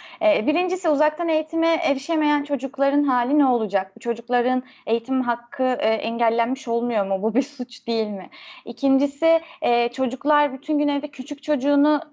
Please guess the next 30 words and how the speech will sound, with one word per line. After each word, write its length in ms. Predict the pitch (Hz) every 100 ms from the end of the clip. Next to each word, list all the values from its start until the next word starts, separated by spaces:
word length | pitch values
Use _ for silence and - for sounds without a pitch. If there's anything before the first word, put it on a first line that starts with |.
| _ -
konuya 380 | 262 254 277
komşuya 680 | 277 285 269 - 277 277 254
bırakamayacak 640 | 254 262 269 262 247 277 262
ya 100 | 226
da 80 | 233
ona 260 | 254 269 -
bakıcı 360 | 226 247 226
tutamayacak. 720 | 254 - 277 277 262 277 277 - - _ -
E, 80 | 214 208 208 202 202 190 151 101 113 110
veliler, 500 | 233 233 247 247 269 240
aileler 540 | 233 240 247 254 262
ne 60 | 254
yapacak? 560 | 208 180 196 185 - _ _ _ -
E, 60 | 214 208 202
eğer 340 | - 220 214 214
evdeki 640 | 220 208 202 233 - 233 -
veliler, 640 | 214 214 220 214 220 214
çocukla 380 | - 214 - 233
ilgilenmesi 540 | 226 214 220 214 226 214
gerekenler 600 | 214 214 226 214 220 214
işe 200 | 220 233
gidiyorlarsa, 840 | 202 190 233 220 196 202 190 190 - - - - -
e, 460 | 202 202 202 208
ne 40 | 240
olacak? 480 | 277 302 262 277
Bu 60 | 247
çocuklara 520 | 240 233 233 240 240
kim 240 | 240 247 220
bakacak? 500 | - 180 196 196 -
E, 500 | - 208 196 196 196